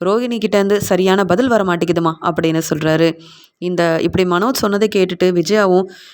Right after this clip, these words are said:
"என்னது, ரோகிணியா அப்படி சொன்னா? ரோகிணியா உன்கிட்ட கோவப்பட்டு உன்னை திட்டினா? அப்படிலாம் இருக்காதே" அப்படின்னு சொல்ல, "நான் உண்மையை தாம்மா சொல்றேன். நிறைய, அ, உண்மையை ரோகிணியை பத்தி நான் இன்னும் உங்ககிட்ட சொல்லாமையே இருக்கேன். சரிம்மா, நான் கடைக்கு கிளம்புறேன்" அப்படின்னு சொல்ல,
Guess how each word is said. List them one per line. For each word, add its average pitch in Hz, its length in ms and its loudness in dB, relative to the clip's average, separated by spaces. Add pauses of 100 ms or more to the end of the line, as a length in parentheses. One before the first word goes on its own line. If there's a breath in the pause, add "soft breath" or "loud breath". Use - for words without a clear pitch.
(160 loud breath)
"என்னது, 190 280 2
ரோகிணியா 220 380 2
அப்படி 240 260 0
சொன்னா? 220 380 0 (360 loud breath)
ரோகிணியா 254 460 4
உன்கிட்ட 233 200 -2
கோவப்பட்டு 226 480 2
உன்னை 208 280 2
திட்டினா? 208 280 0 (360 loud breath)
அப்படிலாம் 226 460 -4
இருக்காதே" 214 560 0
அப்படின்னு 190 300 0
சொல்ல, 185 380 0
"நான் 175 240 0
உண்மையை 233 340 -2
தாம்மா 220 200 2
சொல்றேன். 180 480 0 (300 loud breath)
நிறைய, 180 500 2
அ, 170 360 2
உண்மையை 202 600 0
ரோகிணியை 202 400 2
பத்தி 190 260 0
நான் 180 140 2
இன்னும் 180 180 0
உங்ககிட்ட 185 460 0
சொல்லாமையே 202 400 0
இருக்கேன். 180 340 0 (340 loud breath)
சரிம்மா, 214 320 2
நான் 180 140 -2
கடைக்கு 202 380 0
கிளம்புறேன்" 180 440 0
அப்படின்னு 170 280 0
சொல்ல, 165 400 -2